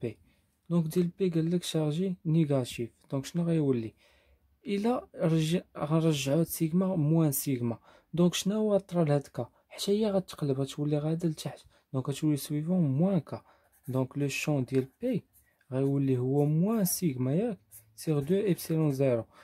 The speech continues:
و إلا كانت لا دونسيتي ديالنا شارجي نيجاتيف،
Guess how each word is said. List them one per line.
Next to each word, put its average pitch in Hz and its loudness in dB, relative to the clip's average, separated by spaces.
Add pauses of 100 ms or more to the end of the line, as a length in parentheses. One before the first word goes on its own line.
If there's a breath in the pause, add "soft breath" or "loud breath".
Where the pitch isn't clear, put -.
(140 loud breath)
و 165 2
إلا 196 0
كانت 196 -4
لا 175 4
دونسيتي 156 -2
ديالنا 117 -2 (180 soft breath)
شارجي 117 -2
نيجاتيف، 147 -2